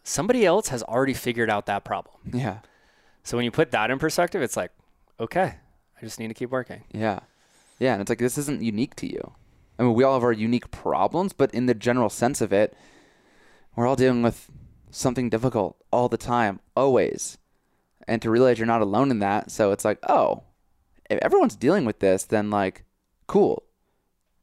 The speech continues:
Speaker 2: Let's accept that. It's universal. Let's lean into it, and let's keep going forward." I think of what I was saying, I don't know if I finished this thought before, but it's, uh, not knowing what tomorrow will take. I guess I did finish it, but it's like, if, if you're sitting in this just miserable state,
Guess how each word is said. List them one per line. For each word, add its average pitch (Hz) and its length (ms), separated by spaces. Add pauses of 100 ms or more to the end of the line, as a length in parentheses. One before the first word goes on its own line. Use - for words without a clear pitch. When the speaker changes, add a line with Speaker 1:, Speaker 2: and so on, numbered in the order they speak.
(140)
Speaker 2:
Let's 104 200
accept - 300
that. 113 240 (440)
It's - 120
universal. 123 640 (340)
Let's - 140
lean 120 160
into 113 280
it, 135 180 (500)
and 107 480
let's - 160
keep 123 140 (180)
going 127 200
forward." 120 360 (800)
I - 40
think 143 120
of 113 80
what 120 80
I 110 60
was 101 80
saying, 110 180
I 101 60
don't 110 80
know 113 60
if 104 60
I 98 60
finished 98 280
this 85 100
thought 95 240
before, 104 280
but 95 120
it's, - 280
uh, 92 240 (920)
not 113 260
knowing 113 240
what 101 100
tomorrow 101 320
will 98 80
take. 107 240
I 139 80
guess 127 160
I 104 60
did 95 160
finish 87 280
it, 78 140
but 90 80
it's 95 140
like, 92 240
if, 110 120
if - 140
you're 147 80
sitting 139 380
in 107 220
this - 240
just - 360
miserable 107 480
state, 113 460